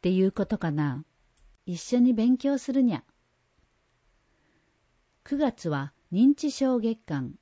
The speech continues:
アンド、九月二十一日は認知症の日。二千二十四年一月に施行された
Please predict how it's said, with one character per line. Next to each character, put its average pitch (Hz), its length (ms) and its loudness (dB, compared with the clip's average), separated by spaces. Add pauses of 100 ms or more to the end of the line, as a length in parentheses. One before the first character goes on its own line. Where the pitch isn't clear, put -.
(220)
ア 175 120 -4
ン 165 140 0
ド、 143 220 -6 (320)
九 269 140 -2
月 196 540 -4
二 220 180 4
十 233 220 0
一 165 280 -4
日 151 320 -4
は 131 200 -10 (100)
認 196 260 4
知 247 180 -6
症 202 280 -2
の 180 140 -6
日。 - 280 -8 (1400)
二 262 160 6
千 208 380 0
二 226 140 4
十 208 220 0
四 160 180 0
年 147 300 0
一 151 280 -6
月 190 340 -4
に 131 140 -4
施 - 140 -16
行 156 220 -4
さ 143 160 -10
れ 135 100 -6
た 139 240 -10